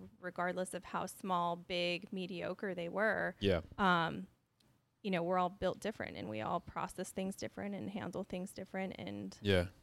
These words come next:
Speaker 1: I think I, I had, I feel like my mom was just, like, so much, s-, taught me so much, so many different levels of understanding, forgiving, and compassion, and all of that, you know,
Speaker 2: Mm-hmm.
Speaker 1: and I feel like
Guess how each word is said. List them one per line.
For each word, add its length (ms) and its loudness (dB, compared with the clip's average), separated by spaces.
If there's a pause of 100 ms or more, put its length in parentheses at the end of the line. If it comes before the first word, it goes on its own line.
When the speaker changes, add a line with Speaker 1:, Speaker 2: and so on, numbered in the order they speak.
(220)
Speaker 1:
I 140 -2
think 280 -4
I, 280 0 (380)
I 140 -2
had, 500 0 (500)
I 120 -20
feel 100 -2
like 180 0
my 140 0
mom 380 2
was 160 -2
just, 220 -6
like, 240 -2 (400)
so 360 4
much, 520 2 (800)
s-, 180 -4
taught 280 4
me 120 4
so 240 4
much, 300 2 (400)
so 100 0
many 200 4
different 320 2
levels 360 4
of 240 0
understanding, 760 0
forgiving, 760 0
and 460 -4
compassion, 840 0
and 320 -4 (140)
all 260 0
of 140 -6
that, 340 -8
you 160 2
know, 120 4
Speaker 2:
Mm-hmm. 80 4
Speaker 1:
and 80 2
I 100 -2
feel 260 -2
like 260 -2